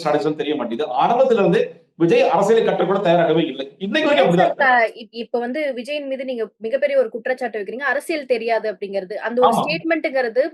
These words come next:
Speaker 2: அப்ப அவர் சி-, சிறு வயதிலிருந்தே வந்து விஜயனுடைய அப்பா அவர்கள், அ, விஜய்க்கு அரசியல் தான், அரசியல் தான் சொல்லிக் கொண்டு வளர்த்தாருங்கிறது நம்ம நிறைய இதுல படிச்சிருக்கோம், பாக்குறோம். அப்படி இருக்கும்
Speaker 1: ஆமா.
Speaker 2: பட்சத்துல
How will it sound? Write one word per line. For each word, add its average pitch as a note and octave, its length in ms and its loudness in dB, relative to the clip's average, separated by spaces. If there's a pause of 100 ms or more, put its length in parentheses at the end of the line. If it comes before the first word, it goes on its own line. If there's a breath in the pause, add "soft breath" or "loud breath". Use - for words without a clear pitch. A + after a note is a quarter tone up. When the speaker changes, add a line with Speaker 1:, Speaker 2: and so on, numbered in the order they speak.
Speaker 2:
அப்ப A3+ 380 -4
அவர் A3+ 240 -2
சி-, - 280 -18
சிறு F4+ 300 0
வயதிலிருந்தே D4 800 2
வந்து C#4+ 240 -4
விஜயனுடைய C4+ 500 -6
அப்பா G#3+ 340 -2
அவர்கள், B3+ 440 -4 (260 soft breath)
அ, G#3+ 180 -2
விஜய்க்கு B3 380 -6
அரசியல் B3+ 500 -2
தான், B3 200 -2
அரசியல் A#3+ 360 -6
தான் B3 160 -8
சொல்லிக் A3+ 260 -8
கொண்டு A3 460 -2
வளர்த்தாருங்கிறது G#3+ 680 -4
நம்ம C4 220 -8 (140)
நிறைய G3+ 320 -2
இதுல B3 120 -4 (100)
படிச்சிருக்கோம், B3 580 -6
பாக்குறோம். A3 360 -6 (280)
அப்படி C4+ 260 -2
இருக்கும் E4 300 0
Speaker 1:
ஆமா. - 20 4
Speaker 2:
பட்சத்துல D#4+ 380 0